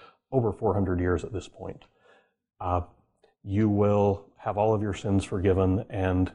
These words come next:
if you die, you will go straight to heaven. Some people as well, I think, heard this and thought, "You will have all your sins forgiven regardless of what you do for the rest of your life," but that's another story.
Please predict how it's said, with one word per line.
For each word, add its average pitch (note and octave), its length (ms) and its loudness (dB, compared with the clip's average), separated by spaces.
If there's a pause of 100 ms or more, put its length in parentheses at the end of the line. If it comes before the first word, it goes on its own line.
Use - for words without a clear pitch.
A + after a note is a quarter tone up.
(300)
if - 160 -6
you G2+ 80 -2
die, G2 260 4
you F#2 140 0
will F#2 120 0
go F#2 160 4
straight F2+ 300 -4
to F#2 80 -8
heaven. E2+ 340 -8 (600)
Some A2 260 0
people G#2 320 0
as F#2+ 140 -2
well, G#2 220 4
I F#2+ 100 0
think, G2+ 220 -8
heard G2 240 0
this F#2 200 0
and F#2 160 -2
thought, F#2+ 400 0
"You G#2 140 -2
will G2+ 160 4
have F#2+ 160 0
all G2+ 180 4
your F#2+ 140 0
sins G2 320 0
forgiven F#2+ 580 2 (140)
regardless G2+ 640 2
of G#2+ 80 -2
what F#2+ 160 2
you G2 80 0
do F#2+ 160 2
for G#2 140 -2
the F#2+ 80 -2
rest F2 260 -4
of - 80 -16
your F#2 140 -4
life," F#2+ 420 0 (360)
but - 260 0 (380)
that's - 480 -2 (340)
another F#2 320 0
story. E2 400 -6